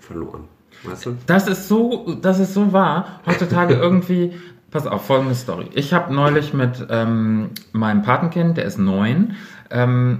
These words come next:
Speaker 2: haben wir, ähm, angefangen, so die guten Filme, äh, in sein Leben quasi einzubringen und, ähm, haben halt mit einem
Speaker 1: Toy
Speaker 2: Film mit so
Speaker 1: Story.
Speaker 2: einem, so ungefähr. Und haben mit einem Film angefangen, ähm,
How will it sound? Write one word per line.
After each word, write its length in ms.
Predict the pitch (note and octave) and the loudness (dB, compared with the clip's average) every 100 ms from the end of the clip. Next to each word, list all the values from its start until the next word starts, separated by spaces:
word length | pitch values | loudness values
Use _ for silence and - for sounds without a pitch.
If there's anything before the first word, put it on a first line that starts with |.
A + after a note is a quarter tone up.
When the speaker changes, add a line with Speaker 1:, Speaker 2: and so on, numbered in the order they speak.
| A#2+ | -2
Speaker 2:
haben 280 | C#3 C#3 C3+ | -2 -2 0
wir, 600 | C3 B2+ B2+ B2 B2 - | 2 2 2 2 0 -4
ähm, 500 | A#2+ A#2+ A#2+ A#2+ A#2+ - | -2 -2 0 0 -2 0
angefangen, 600 | B2 C#3 B2+ C3 B2+ B2 | -2 -2 -2 0 0 -2
so 480 | A#2+ B2 A#2 A2+ A2+ - _ - | 0 0 2 0 -4 -16 _ -12
die 80 | A2+ | -6
guten 380 | D#3+ G#3 G3+ F#3+ | 2 2 4 2
Filme, 680 | - D#3 D#3 C3 A2 C#3+ E3 - - | 2 0 2 0 0 -2 -6 -16 -20
äh, 60 | - G#2 - | -18 -18 -8
in 120 | D3 C3 | -2 0
sein 220 | B2+ A#2+ | 2 2
Leben 580 | A#2+ A#2 G#2 G2 G2 - - | 4 4 2 2 -2 -10 -12
quasi 340 | - G2 G2+ | -4 -4 -2
einzubringen 640 | F#2+ G2 G2 G2+ A2 D3+ E3 | -2 -2 -2 -4 -2 -2 -4
und, 600 | B2 B2+ C3 C3 B2 B2+ | -2 0 0 -2 -4 -4
ähm, 400 | A#2 A#2+ A#2+ A#2+ - | 0 2 0 -2 -6
haben 280 | B2 C#3 C3+ | -4 -2 0
halt 140 | C3 | -2
mit 120 | B2+ B2 | -2 -2
einem 180 | A#2 | -2
Speaker 1:
Toy 160 | A2+ A#2 | 2 2
Speaker 2:
Film 120 | D3 | 4
mit 80 | A2 | 2
so 60 | C3+ | 2
Speaker 1:
Story. 80 | A#2+ - - _ _ _ - | 0 -2 -18 _ _ _ -10
Speaker 2:
einem, 120 | B2+ | 0
so 120 | A#3 | 2
ungefähr. 420 | A3 A3 - F#2 F2+ - - | 2 2 0 -2 -4 -10 -4
Und 60 | |
haben 100 | C#3+ | -2
mit 120 | D3+ | -2
einem 100 | C3 | -2
Film 240 | A#2+ E3 F3+ | 2 2 2
angefangen, 600 | F3 F3 E3 E3 D#3+ D#3+ - - - - | 0 -2 -2 -2 -2 -6 -12 -20 -20 -4
ähm, 420 | B2 B2+ B2+ B2 | 0 2 2 2